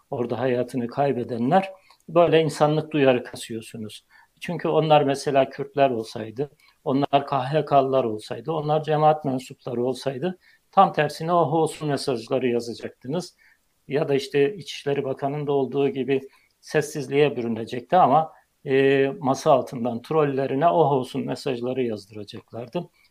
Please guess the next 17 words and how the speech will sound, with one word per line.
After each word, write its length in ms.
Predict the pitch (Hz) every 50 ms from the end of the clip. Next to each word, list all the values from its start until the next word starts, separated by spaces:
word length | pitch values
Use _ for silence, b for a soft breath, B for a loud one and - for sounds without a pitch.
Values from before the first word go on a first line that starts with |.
| _ _
E, 160 | 147 135 135
tekrar 380 | - - 151 143 - 151 147 131
edeyim, 360 | 131 127 - 139 135 143 131
biz 120 | 135 131
sizin 440 | - - - 123 110 123 143 147 b b b b b b _ _
ciğerinizi 580 | - 151 151 151 151 147 147 147 139 139 147 127
biliyoruz. 460 | 131 117 117 120 131 143 147 147 -
Hiç 160 | 151 151 -
insanlık 600 | - 156 147 143 - - 139 139 139 131 - -
duyarı 300 | 139 123 123 123 120 120
kasmanıza 760 | - 143 139 135 - - 131 127 120 110 113 120 - - - _ _ _ _ _ _ -
inanmıyoruz. 800 | 135 131 143 156 160 165 160 156 151 147 143 156 147 151 - b b b b b _
Şayet 380 | - - 156 143 139 139 135 -
sizde 300 | - 156 143 143 - 139
azıcık 380 | 135 131 123 120 135 120 -
insanlık 520 | 139 113 113 - - 123 123 139 143 - 135
olsaydı, 600 | 123 120 120 - - 123 120 117 160 165 160